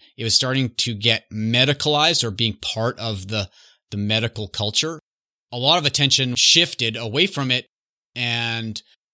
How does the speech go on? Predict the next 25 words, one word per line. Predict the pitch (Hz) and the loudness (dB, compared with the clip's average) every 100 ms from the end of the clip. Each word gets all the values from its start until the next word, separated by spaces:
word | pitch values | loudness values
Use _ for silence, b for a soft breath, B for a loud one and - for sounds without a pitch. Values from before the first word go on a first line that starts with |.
| _ _ _ _ | _ _ _ _
things | 147 151 143 | 2 2 2
like | 123 120 107 | 0 -2 -2
vaccines | 120 113 - 139 131 131 127 127 117 - - 117 | -2 0 2 4 4 4 2 0 0 -2 -4 -8
and | 113 | -4
treatments, | 101 139 131 120 - - - - | -4 -4 -6 -4 0 2 2 0
other | 143 135 | -2 0
treatments | - 135 120 110 | -2 -2 -4 -4
for | - 117 107 107 107 107 - _ _ - | -4 -6 -6 -4 -4 -6 -12 _ _ -2
diseases | 101 107 92 87 | 0 2 0 -2
like, | 92 90 - _ _ _ _ - | -6 -12 -14 _ _ _ _ -16
uh, | 92 85 - | -14 -14 -6
typhus | - 220 - 170 147 - - - - | 0 2 2 2 4 4 2 0 -6
and, | 92 92 92 92 | -8 -8 -10 -10
um, | 92 90 90 90 85 85 - | -10 -8 -10 -10 -14 -12 -6
influenza, | 131 131 160 165 147 160 | -4 0 2 2 4 4
all | 151 147 160 185 | 4 4 0 0
the | 160 | 2
things | 151 139 | 2 2
that | 127 | 0
really | 123 123 113 - | 0 0 0 -4
did | 110 90 _ _ _ _ _ - | -10 -10 _ _ _ _ _ -14
massive | 139 175 196 202 165 127 | -2 2 4 6 4 4
damage | 131 135 120 98 - | 6 4 2 -2 -4
to | 113 | -4
populations | 117 113 110 101 110 - 90 90 - | -6 -6 -6 -2 0 0 -2 -4 -6